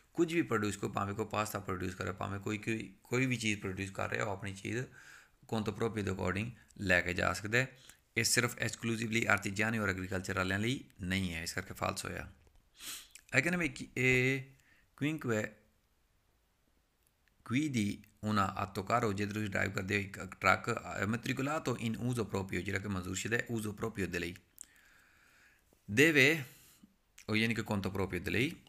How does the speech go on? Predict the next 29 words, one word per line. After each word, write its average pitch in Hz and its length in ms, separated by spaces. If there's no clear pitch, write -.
deve 120 240
essere 151 280
titolare 110 520
di 98 100
carta 90 300
di 113 120
qualificazione 120 880
del 101 160
conducente, 95 440
ਕਹਿੰਦੇ 143 300
deve 180 120
essere 160 200
titolare, 104 440
ਮਾਲਕ 104 300
ਹੋਣਾ 113 140
ਚਾਹੀਦਾ 101 180
banda 98 440
carta 127 320
di 139 80
qualificazione 120 800
del 101 120
conducente। 95 560
carta 120 260
di 143 80
qualificazione 131 680
ਹੁੰਦਾ 120 240
ਹੈ 147 80
ਚੀਕੂ 110 440
ਚੀ, 92 220